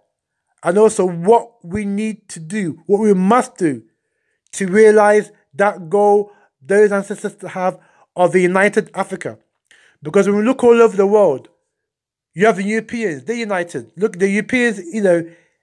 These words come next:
united in their condemnation of Russia in the war in Ukraine. They're supplying arms. America is united. Fifty-two states.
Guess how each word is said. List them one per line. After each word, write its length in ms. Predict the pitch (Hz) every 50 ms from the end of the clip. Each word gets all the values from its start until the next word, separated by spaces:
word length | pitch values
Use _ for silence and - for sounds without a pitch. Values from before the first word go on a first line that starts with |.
| _
united 540 | - 180 190 226 226 226 220 - 233 214 -
in 200 | - - 202 196
their 140 | 202 196 190
condemnation 460 | - 202 214 208 226 220 214 - 220
of 120 | 175 143 180
Russia 400 | 208 208 - - 202 202 202 202 - _ _ _ _ -
in 120 | 190 185
the 100 | 180 190
war 240 | 175 185 208 208 208
in 80 | 202 180
Ukraine. 400 | 175 170 - 214 180 151 135 - - _ _ _
They're 100 | - 175
supplying 520 | 160 180 - - 220 220 220 220 214 - - _ _ _ _
arms. 540 | - 220 208 185 160 135 123 113 110 - _ _ _ _ _ _ _ _ -
America 420 | 190 190 202 233 240 247 240 - 220
is 120 | 196 160
united. 480 | 190 180 180 175 175 - 127 117 - _ _ _ _ _ _ _ _ _ _ _ _ _ _ _ _
Fifty-two 360 | - 240 208 226 208 240 226
states. 600 | - - - 233 196 147 - - - - - _